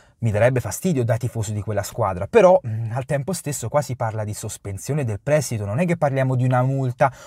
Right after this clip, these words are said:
o parliamo di una partita messo in tribuna, cioè qua praticamente hanno detto: "No,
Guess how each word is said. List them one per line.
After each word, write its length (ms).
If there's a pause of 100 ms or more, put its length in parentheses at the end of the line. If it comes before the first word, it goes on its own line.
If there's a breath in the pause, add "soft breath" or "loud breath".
(100)
o 100
parliamo 460
di 100
una 540
partita 600 (280 loud breath)
messo 300
in 100
tribuna, 560
cioè 160
qua 120
praticamente 520
hanno 80
detto: 140
"No, 100